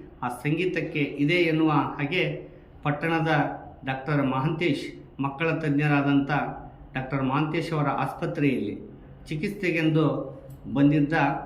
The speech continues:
ಪಟ್ಟಣದ ತ್ರಿಶಾಕ್ ದಾನೇಶ್ ಕಾಸನಕಂಡಿ ಎನ್ನುವವರ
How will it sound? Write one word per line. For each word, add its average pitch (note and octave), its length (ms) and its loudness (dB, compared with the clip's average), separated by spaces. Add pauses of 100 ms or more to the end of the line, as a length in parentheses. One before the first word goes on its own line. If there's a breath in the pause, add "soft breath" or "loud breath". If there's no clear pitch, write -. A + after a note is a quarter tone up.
(220)
ಪಟ್ಟಣದ D#3+ 480 2 (400)
ತ್ರಿಶಾಕ್ C3+ 600 -4
ದಾನೇಶ್ D3 440 2 (400)
ಕಾಸನಕಂಡಿ C#3+ 720 4 (480 loud breath)
ಎನ್ನುವವರ D3 600 4